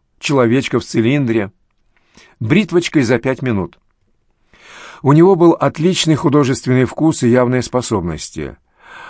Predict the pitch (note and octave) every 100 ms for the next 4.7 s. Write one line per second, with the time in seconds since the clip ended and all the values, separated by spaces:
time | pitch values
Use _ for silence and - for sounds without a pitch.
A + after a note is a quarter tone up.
0 | - A#2+ B2+ A2+ C#3 D3+ D#3+ G#3 A#2+ A2
1 | - A2+ A2+ - A2+ A2 G#2 F#2+ E2 -
2 | - - - - F#3 F3+ F3 E3+ D#3 D3+
3 | D3 C3+ B2+ C3 B2+ A#2 C3 C3+ C3 C3
4 | C3 G#2+ E2 E2+ C#2 C2